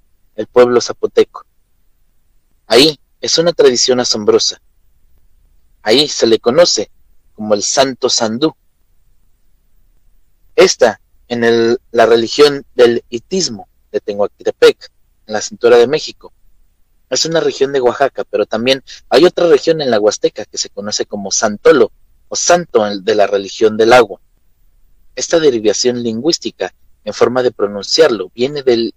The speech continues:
Día de Todos los Santos, que coincide con la idea que vienen los muertos. Pero el sandú es diferente. Se comienza a preparar desde nueve días antes.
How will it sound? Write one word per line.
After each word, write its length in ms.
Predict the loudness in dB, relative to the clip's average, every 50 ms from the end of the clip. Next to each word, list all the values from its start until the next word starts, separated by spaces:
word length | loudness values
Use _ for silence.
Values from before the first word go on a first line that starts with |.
| _ _
Día 200 | -2 -2 -2 0
de 100 | -2 -4
Todos 300 | -4 -2 -2 -2 0 0
los 120 | -2 -2 -2
Santos, 520 | 0 0 -2 -2 -4 -10 -12 -12 -12 -12 _ -16 -20 -20 -12 -4
que 120 | -4 -4
coincide 420 | 0 0 -2 -2 0 0 0 0 2
con 160 | 0 0 -2
la 80 | 0
idea 420 | -2 0 2 4 4 4 4 2 -4 _ _ _ _ _ _ _ _ -8
que 80 | -6 -4
vienen 380 | -2 -2 -2 -2 -2 -2 -2
los 180 | -2 -2 -4 -4
muertos. 640 | -6 -6 -6 -6 -6 -10 -14 -14 -12 -12 -12 -12 _ _ _ _ _ _ _ _ _ _ _ -20 _ _ -2
Pero 180 | 0 2 2
el 60 | 2
sandú 420 | 2 0 -4 -4 -4 -2 -4 -4 -6 -6
es 160 | -8 -8 -8
diferente. 640 | -8 -8 -2 0 0 0 -2 -6 _ _ -20 -20 _ _ _ _ _ _ _ _ _ _ _ _ _ _ _ _ _ _ _ _ -4
Se 120 | -2 -2
comienza 360 | 0 0 0 2 2 2 0
a 20 | 2
preparar 520 | 2 2 2 4 4 4 6 6 6 4
desde 240 | 4 2 2 0 -2
nueve 260 | 0 2 2 2 2
días 300 | 2 2 0 0 2 2
antes. 500 | 0 0 0 _ -12 -12 -12 -12 -12 _